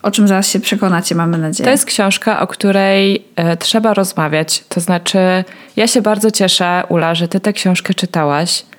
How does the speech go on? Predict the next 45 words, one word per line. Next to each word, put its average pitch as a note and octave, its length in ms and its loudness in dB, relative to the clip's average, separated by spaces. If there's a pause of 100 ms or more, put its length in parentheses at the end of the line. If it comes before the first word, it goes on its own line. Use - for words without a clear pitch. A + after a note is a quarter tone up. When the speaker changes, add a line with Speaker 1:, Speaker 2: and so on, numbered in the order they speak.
(480)
Speaker 2:
bo F#3 400 2 (120)
poza A3 260 2
tobą G3 600 2
nie G#3+ 180 2
znam G#3 240 4
nikogo F#3+ 420 2
w F3+ 60 -4
moim F#3+ 200 4
otoczeniu, F#3+ 560 2
kto - 180 -4
by G#3 240 2
o - 100 0
tej F#3+ 160 -2
książce G3+ 400 0
słyszał. D#3+ 540 0 (600)
I F#3+ 240 4
gdybym F#3+ 360 2
nie G3 100 6
mogła A#3 260 2
z G#3 80 2
nikim G#3+ 260 2
o F#3+ 100 0
tej G3 140 -2
książce G3+ 380 0
porozmawiać, F#3+ 640 0
to G3 100 -4
musiałabym G3 680 2
namawiać G3+ 520 4
ludzi, F#3 240 2
żeby F#3+ 180 2
ją G3+ 80 4
przeczytali, F3+ 640 -2
co - 180 0
oczywiście F#3+ 540 0
i G#3 80 -2
tak A3+ 200 -2
będę F3+ 300 2
robić. D#3+ 380 -2
Natomiast F#3 580 0
wiecie, E3+ 360 -2 (640)
to G3 100 0
jest G3+ 160 0
trochę G3+ 260 2
tak G3 180 -2
jak, F#3+ 320 -4